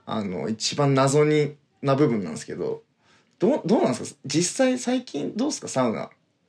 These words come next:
Speaker 2: や、あの、<laughs> マジで直近で入ったのが、
Speaker 1: <laughs>
Speaker 2: 三ヶ月前とか。
Speaker 1: あれ？
Speaker 2: 直近で。
Speaker 1: うん。
Speaker 2: で、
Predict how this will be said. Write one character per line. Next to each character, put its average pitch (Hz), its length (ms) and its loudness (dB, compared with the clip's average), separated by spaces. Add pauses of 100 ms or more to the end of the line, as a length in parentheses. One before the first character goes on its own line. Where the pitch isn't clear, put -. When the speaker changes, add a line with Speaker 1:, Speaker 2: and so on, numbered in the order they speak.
(380)
Speaker 2:
や、 190 200 -2 (280)
あ 170 200 -4
の、 185 220 0 (360)
<laughs> - 340 -4
マ 233 160 0
ジ 190 100 -2
で 113 160 -4 (100)
直 196 160 0 (140)
近 339 220 0
で - 80 0
入 330 180 -4
っ - 40 -6
た - 220 -8
の - 140 -4
が、 - 240 -4
Speaker 1:
<laughs> - 80 -6
Speaker 2:
三 190 420 -8
ヶ 185 200 -8
月 180 260 -4
前 185 240 0
と 151 160 -2
か。 - 260 -6 (280)
Speaker 1:
あ - 80 -10
れ？ 208 180 -6 (320)
Speaker 2:
直 131 220 -8
近 131 180 0
で。 123 180 0
Speaker 1:
う 117 40 2
ん。 107 260 -2 (580)
Speaker 2:
で、 113 300 -10